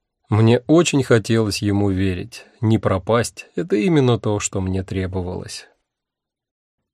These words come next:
Я поднял голову туда, где в гуще листвы затаился мой пернатый друг по имени Бурухи.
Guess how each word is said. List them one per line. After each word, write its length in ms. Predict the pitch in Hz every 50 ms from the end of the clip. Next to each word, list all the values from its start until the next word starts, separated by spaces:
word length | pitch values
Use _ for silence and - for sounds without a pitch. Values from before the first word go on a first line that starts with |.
| _ _ _ _ _ _ -
Я 300 | 127 113 127 165 202 139
поднял 460 | - - 131 135 123 117 120 117 113
голову 440 | 113 123 147 160 151 139 117 120 113
туда, 400 | - 120 110 107 117 123 131 123
где 220 | 117 107 113 110
в 80 | 104 110
гуще 320 | 113 131 120 - - 123
листвы 420 | 107 113 113 - - 160 175 185
затаился 580 | 170 147 143 131 135 127 131 139 139 127 - 131
мой 220 | 123 120 120 117
пернатый 500 | 113 - 127 120 120 120 120 113 - 113
друг 400 | 107 104 117 123 123 113 - - _ -
по 160 | 117 117 113
имени 340 | 117 117 110 110 107 110 110
Бурухи. 720 | 101 107 123 117 117 117 113 107 - - - 101 90